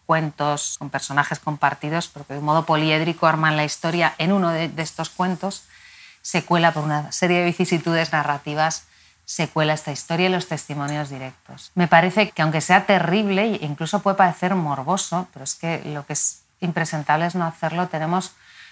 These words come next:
como que no deshumanizarnos con lo numérico. Es que lo numérico es muy importante, es que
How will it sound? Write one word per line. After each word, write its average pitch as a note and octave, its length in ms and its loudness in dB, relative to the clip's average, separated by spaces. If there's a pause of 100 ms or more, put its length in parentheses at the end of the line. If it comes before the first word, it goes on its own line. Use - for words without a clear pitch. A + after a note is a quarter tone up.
(120)
como E3 240 4
que D3+ 120 2
no D#3 120 4
deshumanizarnos F3 1200 0 (320)
con D3+ 220 0
lo C#3+ 100 2
numérico. D3+ 520 0
Es D3 80 -6
que F3+ 100 -2
lo F3 100 2
numérico D#3+ 340 0
es F#3+ 80 0
muy F3+ 140 2
importante, D#3 680 -6
es D3+ 140 -8
que F3 240 -6